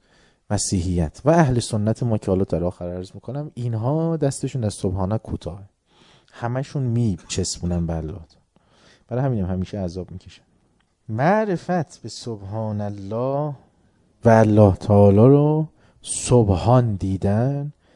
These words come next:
همان وادی نجات هست از شرور که از شرک و الحاد میاد. دقت کنید چی میگم.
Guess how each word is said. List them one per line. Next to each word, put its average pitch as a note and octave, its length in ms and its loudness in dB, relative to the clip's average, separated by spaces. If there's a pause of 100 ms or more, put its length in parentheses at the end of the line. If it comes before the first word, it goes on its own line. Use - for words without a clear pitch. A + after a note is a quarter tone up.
(340)
همان F#3+ 540 0
وادی B2 720 4
نجات A#2 880 6
هست D#3 260 2
از - 140 -2
شرور F2 580 -8 (540)
که A2 100 -6
از G#2 160 -4
شرک A#2+ 440 2
و A#2+ 40 4
الحاد F#2 420 0
میاد. F2+ 220 -8
دقت - 280 -2
کنید B2 180 -4
چی - 160 -10
میگم. F2 320 -8